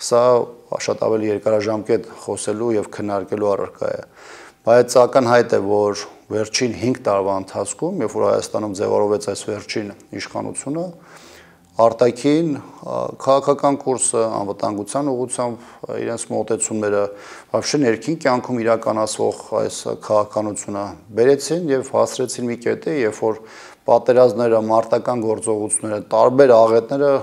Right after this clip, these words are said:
շարունակաբար իրար առանց հեռ տալով գալիս են և փաթաթում են մեր բոլորի վզին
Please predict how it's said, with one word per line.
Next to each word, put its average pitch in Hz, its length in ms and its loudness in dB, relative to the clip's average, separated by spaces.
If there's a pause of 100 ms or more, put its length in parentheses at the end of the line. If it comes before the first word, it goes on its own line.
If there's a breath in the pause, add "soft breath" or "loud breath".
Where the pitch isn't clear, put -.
(140)
շարունակաբար 110 800 0 (320)
իրար 110 320 2 (440)
առանց 110 360 0
հեռ 107 240 -2
տալով 113 400 0
գալիս 117 320 -2
են 127 140 -6
և 101 260 -6
փաթաթում 110 500 -4
են 110 160 -8 (540 loud breath)
մեր 117 200 -4
բոլորի 104 360 2
վզին 110 340 0